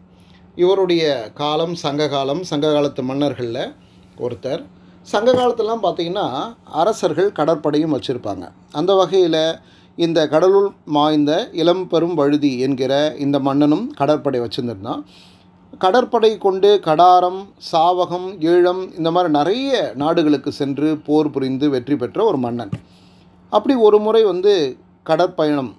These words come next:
மேற்கொண்ட போது, கடற்படையோடு போகும்போது, அவன் போன அந்த கப்பல் என்ன ஆச்சு? கடல்ல மூழ்கிருச்சு. அந்த கடலில் மூழ்கினதுனால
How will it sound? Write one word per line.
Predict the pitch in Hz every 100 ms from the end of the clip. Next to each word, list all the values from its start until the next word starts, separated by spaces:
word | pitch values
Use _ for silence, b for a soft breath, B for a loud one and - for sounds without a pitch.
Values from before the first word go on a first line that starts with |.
| -
மேற்கொண்ட | 147 139 139 123
போது, | 113 123 127 175 226
கடற்படையோடு | 143 151 139 139 143 151
போகும்போது, | 135 147 143 143 117 113 117 185 294 b b b b
அவன் | 160 208 240
போன | 202 208 233
அந்த | 190 160 147 123 110
கப்பல் | - 156 - 208
என்ன | 156 160
ஆச்சு? | 135 - 165 -
கடல்ல | 147 165 156 127 143 226 _ -
மூழ்கிருச்சு. | 151 151 120 90 - - _ b b b b b
அந்த | 185 170
கடலில் | - 180 247 254 262 294 -
மூழ்கினதுனால | 170 202 262 240 175 147 135 117 151 247